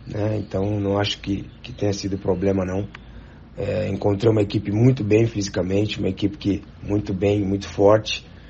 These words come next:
É, por isso que ela consegue fazer o que fez com o Botafogo aqui, né? Se ela tivesse mal fisicamente, com certeza nós não conseguiríamos, é, fazer o que nós fizemos com uma, uma equipe como a do Botafogo.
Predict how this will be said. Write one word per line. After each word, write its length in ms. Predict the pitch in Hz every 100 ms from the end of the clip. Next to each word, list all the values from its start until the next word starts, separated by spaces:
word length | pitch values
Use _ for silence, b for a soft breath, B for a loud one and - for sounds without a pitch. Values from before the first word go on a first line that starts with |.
| B B -
É, 200 | 95 98
por 240 | 123 127
isso 380 | 117 117 - 185
que 140 | -
ela 140 | 113 110
consegue 600 | 120 117 104 98 113 127
fazer 340 | 127 110 101
o 80 | 104
que 140 | 104
fez 320 | 123 107 101 107
com 180 | 113
o 40 | 117
Botafogo 520 | 120 117 - 95 110
aqui, 260 | - - - - -
né? 260 | 98 117 B B B B
Se 140 | - 95
ela 160 | 98
tivesse 400 | 98 104 107 -
mal 160 | 101 101
fisicamente, 560 | 95 95 98 95 98
com 160 | - 107
certeza 460 | 104 101 95 95 104
nós 200 | 104 104
não 80 |
conseguiríamos, 960 | 101 104 - 104 95 92 95 98 - -
é, 460 | - 92 101 101 - B B B B
fazer 400 | - 110 98 98
o 60 |
que 120 | 95 104
nós 180 | 104
fizemos 360 | 107 98 98 98
com 120 | 104
uma, 260 | 104 98 -
uma 160 | 98
equipe 280 | 95 - 92
como 200 | 98 95
a 20 |
do 80 | 98
Botafogo. 520 | 95 98 113 - 85